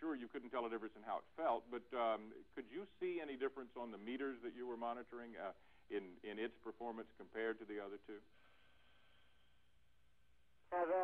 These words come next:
Speaker 2: performance of all three engines was as stable as, uh, as ever. Um, the ride uphill was as smooth.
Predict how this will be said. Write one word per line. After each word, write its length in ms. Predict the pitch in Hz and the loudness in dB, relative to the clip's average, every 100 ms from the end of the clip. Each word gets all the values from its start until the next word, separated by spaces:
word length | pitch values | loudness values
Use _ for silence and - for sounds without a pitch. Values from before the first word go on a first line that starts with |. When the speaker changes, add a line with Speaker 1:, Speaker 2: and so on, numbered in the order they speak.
| 180 - | 4 2
Speaker 2:
performance 400 | 190 233 254 - | 2 4 4 2
of 80 | 220 | 2
all 140 | 220 226 | 4 4
three 160 | 226 208 | 2 -2
engines 300 | 214 214 214 214 | -2 -4 -12 -12
was 160 | 196 180 | -12 -10
as 100 | 175 - | -12 -6
stable 320 | - 208 202 202 190 180 | 4 4 6 6 6 4
as, 80 | 175 | 2
uh, 320 | 175 175 170 170 - - - - 180 | 4 6 6 4 0 -14 -8 2 4
as 80 | 180 | 6
ever. 480 | 190 196 208 208 220 - | 4 4 4 2 2 2
Um, 320 | 170 160 156 - - - - | 2 4 2 -2 -14 -20 2
the 80 | 180 | 4
ride 320 | 180 202 208 208 | 6 6 6 4
uphill 480 | - - 208 208 190 | 2 2 4 6 4
was 80 | 180 165 | -4 -6
as 80 | - | -14
smooth. 400 | - 202 208 208 | -4 0 2 2